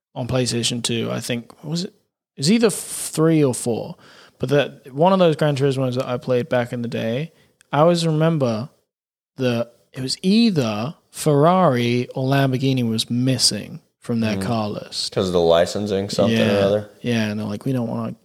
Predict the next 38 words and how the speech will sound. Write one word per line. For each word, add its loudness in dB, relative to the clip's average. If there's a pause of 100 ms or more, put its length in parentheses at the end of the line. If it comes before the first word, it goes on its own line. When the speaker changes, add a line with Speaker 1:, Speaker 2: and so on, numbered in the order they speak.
(140)
Speaker 1:
f-, -18
cars -6
in -8
that -10
game." -10
It -18
just, -12
it -20
Speaker 2:
Well, 2
Speaker 1:
dri-, 4
it 6
drove 4
me -2
Speaker 2:
honestly, 2
Speaker 1:
nuts. 0
I 2
can't 4
Speaker 2:
I 4
Speaker 1:
remember 4
which 2
one 0
it -2
was, 4
and -4
s-, -2
you -6
know, -4
somebody -6
will -10
know, -10
but -6 (460)
I 2
Speaker 2:
I 4
Speaker 1:
think 4
I 6
Speaker 2:
still 6
Speaker 1:
remember 0
Speaker 2:
can't 0